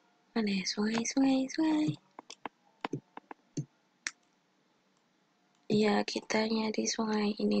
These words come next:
dia sungainya, udah ketemu kan? Udah. Jadi kita klik di sini sungai.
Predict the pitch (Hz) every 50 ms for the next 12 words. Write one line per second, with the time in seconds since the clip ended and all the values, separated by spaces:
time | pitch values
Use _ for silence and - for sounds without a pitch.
0 | 202 202 208 208 208 208 202 - 214 208 208 202 202 202 202 202 208 220 226 233
1 | 226 214 208 214 208 - 208 - - 208 208 202 208 208 - - 208 208 208 214
2 | 214 220 226 233 240 247 - _ - - _ _ _ _ _ _ _ _ _ _
3 | _ - - - _ _ _ _ _ - 196 202 196 196 190 - - - _ _
4 | _ _ _ _ _ _ _ _ _ _ _ _ - 220 226 220 214 214 240 240
5 | - - 247 - - 220 220 - - - 233 - - 233 214 214 214 - - 220
6 | 214 208 208 208 208 202 - - 220 208 208 202 202 202 208 220 240